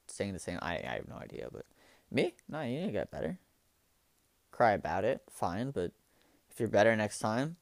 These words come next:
cool. If you cry about it and nothing happens, there is no point in crying about it, right?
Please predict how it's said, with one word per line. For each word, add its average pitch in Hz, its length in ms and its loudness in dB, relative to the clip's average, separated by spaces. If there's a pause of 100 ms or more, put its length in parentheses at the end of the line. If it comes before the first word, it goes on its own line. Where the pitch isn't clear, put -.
(260)
cool. - 300 4
If - 120 -6
you 98 60 -4
cry 175 240 12
about 120 300 12
it 127 180 10
and 120 140 4
nothing 117 240 4
happens, 117 720 2 (960)
there 110 160 6
is 110 100 4
no 110 140 6
point 104 240 2
in 92 60 -4
crying 135 300 6
about 62 300 0
it, 50 140 -4 (1120)
right? 101 220 -2